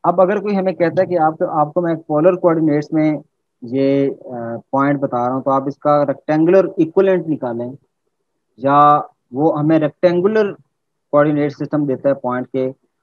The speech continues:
और कहता है, "यार, इसके ना आप, अ, polar equivalent, अ, अ, जो coordinates हैं वो निकालें," तो ये हम कैसे निकालेंगे? इनमें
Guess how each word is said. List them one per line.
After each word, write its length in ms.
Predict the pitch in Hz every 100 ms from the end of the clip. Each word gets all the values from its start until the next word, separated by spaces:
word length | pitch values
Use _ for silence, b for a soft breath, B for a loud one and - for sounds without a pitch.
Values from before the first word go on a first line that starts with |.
| _
और 80 | 135
कहता 280 | 127 143 156
है, 60 | 156
"यार, 300 | 139 147 151
इसके 320 | 139 - 151
ना 120 | 151
आप, 460 | 139 131 127 120 -
अ, 520 | 123 123 - _ - 107 107 107 _ -
polar 400 | 180 202 220 -
equivalent, 520 | 175 151 165 160 151 - _ _ -
अ, 40 |
अ, 560 | 139 123 117 - 123 120
जो 160 | 120
coordinates 520 | 120 135 135 135 131 139
हैं 60 |
वो 120 | 131
निकालें," 440 | 143 139 117 117 123
तो 100 | 135
ये 120 | 147
हम 160 | 175 165
कैसे 280 | 185 180
निकालेंगे? 440 | 147 120 113 113 120
इनमें 460 | 160 165 160 139